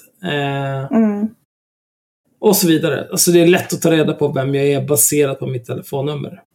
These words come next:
Speaker 2: Mm.
Speaker 1: Och jag tror att om, om man är sexarbetare så känns det mycket, mycket bättre. Och risken är mycket mindre, mindre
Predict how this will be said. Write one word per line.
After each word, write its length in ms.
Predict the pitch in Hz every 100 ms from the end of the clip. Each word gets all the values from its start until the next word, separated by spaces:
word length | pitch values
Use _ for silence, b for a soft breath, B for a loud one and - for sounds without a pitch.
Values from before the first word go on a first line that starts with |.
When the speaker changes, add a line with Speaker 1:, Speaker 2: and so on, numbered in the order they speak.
| _
Speaker 2:
Mm. 360 | 208 190 185 208 _ _ -
Speaker 1:
Och 80 | -
jag 160 | 180 185
tror 420 | 196 226 262 185
att 140 | 170
om, 220 | 160 151 -
om 200 | - 175
man 200 | 185 185
är 120 | 185 208
sexarbetare 880 | 185 165 156 147 156 170 143 135
så 160 | - 156
känns 340 | 151 156 147
det 400 | - 147 139 131 -
mycket, 520 | 156 160 - - 170
mycket 380 | 185 185 - 147
bättre. 640 | 165 - - 139 135 143 - _ _ _ _ -
Och 160 | 131 - - _ 151 127
risken 600 | 175 202 - - 160 139
är 180 | 135 139
mycket 300 | 143 - 139
mindre, 460 | 139 139 135 131 - -
mindre 500 | 139 135 127 135